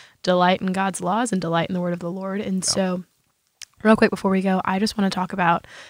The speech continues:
Speaker 1: some really tangible ways to cultivate that desire, 'cause I think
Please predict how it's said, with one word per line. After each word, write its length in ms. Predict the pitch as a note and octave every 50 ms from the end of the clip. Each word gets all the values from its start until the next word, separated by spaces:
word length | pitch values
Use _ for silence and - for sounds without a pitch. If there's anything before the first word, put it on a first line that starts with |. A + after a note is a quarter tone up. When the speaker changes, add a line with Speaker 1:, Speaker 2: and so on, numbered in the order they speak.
| - _ -
Speaker 1:
some 160 | - - G#3+
really 140 | G#3 G#3 F#3+
tangible 480 | - - - E3+ F3+ F3+ F#3 G3+ G#3
ways 240 | G3 G3 G3 G3 F3+ -
to 100 | F3+ F3
cultivate 440 | - - F3+ F#3 D#3+ G3 G3+ G3
that 160 | G3 F3 E3 G3
desire, 340 | F#3+ - F3+ F#3 F#3+ G3
'cause 160 | G3 - F#3+ F#3
I 100 | F#3 E3+ _ _
think 300 | - G3 F#3 F#3+ F#3 -